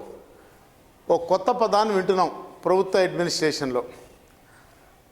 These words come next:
అదేంటంటే విలేజ్ వార్డు సెక్రటేరియట్, గ్రామ వార్డు సచివాలయాల వ్యవస్థ. ఇది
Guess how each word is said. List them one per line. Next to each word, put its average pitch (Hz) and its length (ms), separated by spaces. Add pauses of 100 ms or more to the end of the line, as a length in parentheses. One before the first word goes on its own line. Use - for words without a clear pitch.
(600)
అదేంటంటే 190 600 (800)
విలేజ్ 233 500
వార్డు 196 340
సెక్రటేరియట్, 147 680 (760)
గ్రామ 196 360
వార్డు 196 480
సచివాలయాల 151 800
వ్యవస్థ. 135 520 (1400)
ఇది 240 240